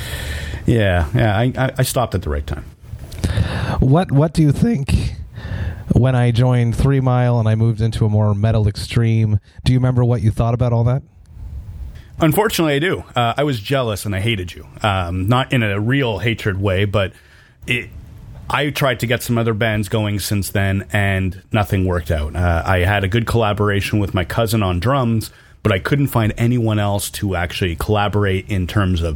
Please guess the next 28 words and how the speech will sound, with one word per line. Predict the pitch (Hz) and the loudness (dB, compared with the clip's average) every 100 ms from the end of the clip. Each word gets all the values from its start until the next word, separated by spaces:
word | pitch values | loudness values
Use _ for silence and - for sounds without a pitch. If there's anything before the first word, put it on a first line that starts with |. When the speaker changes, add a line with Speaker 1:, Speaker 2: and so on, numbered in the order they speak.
| - | -4
Speaker 1:
songwriting, | - 120 117 113 107 107 110 104 87 - - - - | -2 0 2 2 0 2 0 0 -2 -8 -18 -18 -6
guitars, | 101 98 120 110 104 104 - | -2 0 2 2 0 -2 -4
'cause | 95 | -2
I | 98 | -2
was | - | 0
playing | 92 80 | -2 0
bass, | 87 104 104 - - - - - - | 0 0 0 -4 -10 -18 -20 -18 -2
and | 90 85 | 0 0
I | |
could | - 208 - | 0 -4 -2
play | 110 90 | -2 -2
guitar, | 82 92 87 | -2 -2 0
but | 87 | 0
I | 92 | 0
was | 98 92 | 0 0
in | 90 | 0
no | 90 | 0
way | 90 90 | 0 0
a | 85 | 0
guitar | 82 73 95 85 80 | -4 -2 0 0 0
player | - - 92 80 | -4 -2 0 0
or | 80 85 82 - | -4 -4 -4 0
anyone | 95 87 85 | 0 2 2
that | 85 78 | 0 0
could | 85 | -2
shape | - 92 - | 0 0 0
a | |
song. | - 107 95 78 | 0 0 0 0